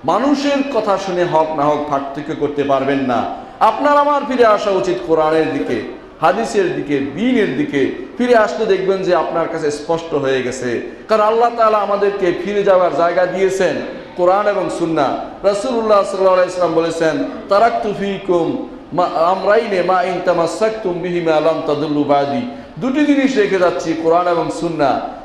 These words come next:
যার কাছে ফিরে আসলে আমার পরে তোমরা পথভ্রষ্ট হবে না। তাহলে বোঝা গেল ফিরে যাওয়ার অন্য বহু রকমের সন্দেহ লাগলেও ফিরে যাওয়ার একটা জায়গা রেখে দিয়েছেন, তা হচ্ছে কোরআন এবং সুন্নাহর দিকে ফিরে আসা।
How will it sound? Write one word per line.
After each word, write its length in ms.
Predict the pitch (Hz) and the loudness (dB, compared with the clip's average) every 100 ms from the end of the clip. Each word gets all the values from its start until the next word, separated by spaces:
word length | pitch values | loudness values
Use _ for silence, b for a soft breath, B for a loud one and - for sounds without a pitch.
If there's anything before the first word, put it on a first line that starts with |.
| - | 0
যার 220 | 185 220 240 | 4 4 2
কাছে 220 | 233 240 196 | -2 -2 0
ফিরে 180 | 220 | 2
আসলে 300 | 190 - 190 | 2 2 0
আমার 260 | 175 165 180 175 | 0 2 0 2
পরে 160 | 165 160 | 0 2
তোমরা 200 | 160 151 | -2 0
পথভ্রষ্ট 460 | 147 135 147 147 151 | 0 -2 -2 -4 -2
হবে 260 | 123 131 151 | 0 2 2
না। 240 | 131 101 - - - | 0 -2 -8 -12 -4
তাহলে 160 | 143 170 | -2 0
বোঝা 260 | 160 180 | 0 0
গেল 280 | 175 160 135 | 2 0 0
ফিরে 180 | 185 214 | -2 0
যাওয়ার 300 | 196 170 135 - | 2 2 0 -2
অন্য 380 | 156 202 202 151 | -2 -2 -2 0
বহু 280 | 180 220 294 | 0 2 2
রকমের 380 | 277 - 226 214 | 2 2 0 -2
সন্দেহ 420 | - 180 185 185 | -2 -2 0 0
লাগলেও 560 | 156 143 160 143 - - - - 226 | 0 2 2 2 0 -6 -12 -8 0
ফিরে 280 | 277 294 | 2 4
যাওয়ার 340 | 262 233 220 190 | 4 4 4 2
একটা 360 | 185 - 202 | -2 0 0
জায়গা 340 | 151 160 160 180 | 2 2 2 2
রেখে 260 | 202 190 | 2 0
দিয়েছেন, 380 | 262 247 202 165 160 | -2 0 0 0 -2
তা 80 | |
হচ্ছে 240 | 156 147 - | -2 -2 -4
কোরআন 220 | 143 143 151 | 0 0 2
এবং 140 | 147 | -2
সুন্নাহর 340 | 143 143 139 | -4 -2 -2
দিকে 160 | 127 135 135 | -4 -8 -4
ফিরে 160 | 127 | -2
আসা। 320 | 117 - 113 | -2 -2 -4